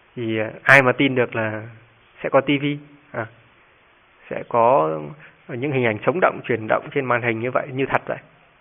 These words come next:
À. Hay chính những người thổ dân da đỏ đấy, khi họ nhìn thấy chiếc máy bay trực thăng thì họ, ờ, hoảng loạn, họ kêu lên là những con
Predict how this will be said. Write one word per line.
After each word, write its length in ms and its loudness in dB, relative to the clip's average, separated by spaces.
À. 100 -18
Hay 340 0
chính 140 2
những 140 -2
người 140 0
thổ 200 -2
dân 200 2
da 120 6
đỏ 320 2
đấy, 120 -10
khi 120 -2
họ 120 4
nhìn 200 0
thấy 100 -4
chiếc 160 -6
máy 100 2
bay 160 2
trực 140 -8
thăng 320 0
thì 60 -10
họ, 300 0
ờ, 80 -14
hoảng 300 6
loạn, 220 4
họ 160 -2
kêu 180 6
lên 200 0
là 80 -6
những 180 -6
con 180 6